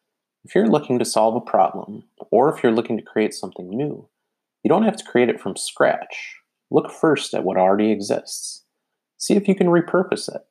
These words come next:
That is often where the best innovation begins. Using something for a use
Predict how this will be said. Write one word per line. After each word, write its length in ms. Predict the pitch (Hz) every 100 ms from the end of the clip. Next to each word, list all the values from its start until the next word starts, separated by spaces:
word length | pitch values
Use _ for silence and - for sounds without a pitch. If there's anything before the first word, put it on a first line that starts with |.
| _ _ _ _ _ -
That 160 | 127
is 100 | 147
often 380 | 123 127 - 101
where 120 | 92
the 80 | 90
best 580 | 90 95 60 - - -
innovation 560 | 98 95 98 - 95
begins. 640 | 87 107 139 - - - - _ _ _ _ _ _ _ -
Using 460 | 101 139 151 165
something 460 | 160 143 131 101 90
for 200 | - 95
a 80 | 92
use 400 | 117 101 -